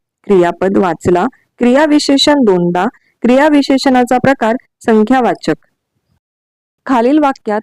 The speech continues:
कंसातील योग्य रीतिवाचक क्रियाविशेषण अव्यय लिहा.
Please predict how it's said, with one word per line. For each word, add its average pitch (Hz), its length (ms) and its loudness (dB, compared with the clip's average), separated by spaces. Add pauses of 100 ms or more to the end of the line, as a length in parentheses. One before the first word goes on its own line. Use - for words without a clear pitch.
कंसातील 208 680 0 (280)
योग्य 240 380 0
रीतिवाचक 208 580 0 (100)
क्रियाविशेषण 202 840 -2 (100)
अव्यय 180 480 2
लिहा. 180 320 2